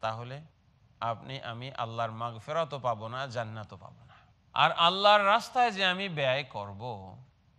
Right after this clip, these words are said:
কেন আমি করব? দেখেন, আল্লাহ সুবহানাহু ওয়া তাআলা দুনিয়ার মানুষকে দুইভাবে পরীক্ষা করেন। Allah is testing us in the two ways। যাদেরকে আল্লাহ সম্পত্তি দিয়েছেন, তাদের জন্য টেস্ট হলো, পরীক্ষা হলো,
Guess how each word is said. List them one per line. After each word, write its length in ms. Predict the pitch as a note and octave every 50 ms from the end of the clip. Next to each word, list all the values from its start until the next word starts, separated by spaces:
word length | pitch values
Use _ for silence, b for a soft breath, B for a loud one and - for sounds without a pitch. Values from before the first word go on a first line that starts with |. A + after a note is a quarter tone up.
| _ _ _ _
কেন 240 | - F#3+ G#3 A3 A#3
আমি 280 | A#3 A3 F#3 D3 C3+ A#2
করব? 360 | G#2 G#2+ F#2+ E2+ E2+ F#2 - - - _ _ _ _ _ _ _ _ -
দেখেন, 360 | C3 C3 D#3 G3+ D#3 G#2+ F2+ - _ _ _ _ _ _ _ _ _ _ -
আল্লাহ 280 | - C#3 D#3 F#3 A3+ C4
সুবহানাহু 640 | B3 - C4 A3+ A3 A3 G#3+ G#3 G3 F#3+ F3 F3 F3
ওয়া 100 | E3+ D#3+
তাআলা 520 | D3 - D3+ C#3+ D3 D#3 D#3+ D#3+ D#3 D3+
দুনিয়ার 400 | C#3+ C3+ D3 D3 D3+ D3+ D3+ D3
মানুষকে 480 | C#3+ C#3 C#3 D3+ E3+ E3 - - G3+ F#3+
দুইভাবে 680 | D#3+ C3+ A#2+ C3 E3+ F#3+ G#3+ G#3+ F#3 F#3+ F#3 D#3+ D#3+ D3+
পরীক্ষা 480 | D3 C#3+ C#3 D#3 C#3+ - - C#3 B2
করেন। 440 | G2+ - G2+ G#2 - G#2 G#2+ G#2 A#2+ - _ _ _ _ _ _ _
Allah 120 | A#2 A#2+ C3+
is 340 | D#3 E3 E3+ D#3 - - -
testing 380 | G3 F3 - - D#3+ D#3 D3
us 140 | C3+ - C#3
in 0 |
the 500 | C3 B2+ B2 B2+ A#2+ A2 G2+ - - -
two 200 | E3 F3+ F3 D3
ways। 320 | A2 E2+ - - - - - _ _ _ _ _ _ _ _ _ _ _ _ -
যাদেরকে 460 | B2 E3 F3 F#3+ A3+ A#3 A3+ - A#3
আল্লাহ 260 | G#3 F#3+ F#3 F#3 F#3
সম্পত্তি 600 | F3 - - E3+ D#3 D#3 - D3 C3+ - - C#3
দিয়েছেন, 520 | B2+ A#2+ C3+ D3 D#3 D3+ - - A#2 A2+ A2+
তাদের 420 | - A#2+ A2+ A2 A2+ C#3+ D#3+ E3
জন্য 260 | E3 F3 F3 E3+ E3+ C#3+ -
টেস্ট 340 | D3+ D#3+ E3 - - - D#3
হলো, 240 | C#3+ C3 A#2+ A#2+ A2+
পরীক্ষা 480 | C#3 B2 A#2+ C3 C3+ - - D#3 D3
হলো, 340 | B2+ A2+ G#2+ G2+ G#2 A#2